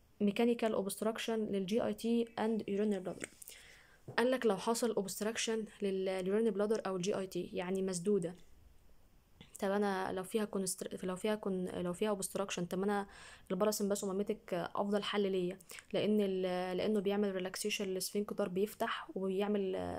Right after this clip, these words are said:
كونتراكشن او كونستريكشن للمصل. طب انا عايز اكتر من كده. قال لك لما يكون السبب ميكانيكال ما تستخدموش. يعني ايه ميكانيكال؟ يعني، آه، اورجانيك، يعني في حاجه سداه. تعال ما نرجع كده للرسمه اللي هي دي مثلًا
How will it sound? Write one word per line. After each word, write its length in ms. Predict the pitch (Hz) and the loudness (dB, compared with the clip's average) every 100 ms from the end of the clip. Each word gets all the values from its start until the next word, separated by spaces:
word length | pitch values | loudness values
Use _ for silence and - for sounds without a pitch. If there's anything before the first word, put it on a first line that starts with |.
| - - | -6 -4
كونتراكشن 540 | 196 180 202 - 202 | -2 0 -2 -2 -4
او 80 | 180 | -4
كونستريكشن 560 | 185 180 - 208 - | -2 -2 -4 -4 -2
للمصل. 340 | 190 180 - - - - - | -2 -2 -4 -8 -14 -20 -4
طب 80 | 180 | -2
انا 100 | 180 | 2
عايز 160 | 196 202 | 2 2
اكتر 240 | 202 185 | 0 -2
من 120 | 180 | -2
كده. 180 | 180 180 - - - 208 | -2 -6 -8 -18 -4 2
قال 80 | |
لك 140 | 233 220 | 2 4
لما 160 | 196 | 2
يكون 180 | 190 226 | 4 4
السبب 300 | 226 220 226 | 4 2 2
ميكانيكال 560 | 208 214 240 - 254 208 | 2 2 2 2 2 2
ما 60 | |
تستخدموش. 720 | 190 190 190 180 180 175 - 185 | 2 0 0 0 0 -2 -4 -2
يعني 160 | 185 | 2
ايه 60 | 220 | 2
ميكانيكال؟ 540 | 208 208 202 202 196 - - - | 2 2 2 2 -2 -4 -20 -2
يعني، 480 | 202 226 226 233 233 196 | 2 4 4 4 4 0
آه، 120 | 190 | 2
اورجانيك، 680 | 190 190 214 180 175 - 190 | 2 2 2 2 -4 -4 -2
يعني 200 | 185 185 | 0 0
في 120 | 233 | -2
حاجه 220 | 247 226 | 0 0
سداه. 400 | 202 175 170 170 - | 0 -2 -2 -4 -2
تعال 160 | 202 | 0
ما 100 | 220 | 2
نرجع 300 | 214 220 202 | 2 0 -4
كده 260 | - 233 285 - - - - - - - | -2 -4 -4 -10 -20 -20 -20 -20 -8 -2
للرسمه 420 | 190 220 240 247 - - - - - - - - - - _ _ _ _ _ _ _ _ - - - - - | 0 0 -2 -4 -8 -20 -20 -20 -20 -20 -20 -20 -20 -20 _ _ _ _ _ _ _ _ -18 -14 -14 -12 0
اللي 100 | 208 | 4
هي 80 | 226 | 6
دي 100 | 208 | 4
مثلًا 260 | 185 - | 0 -4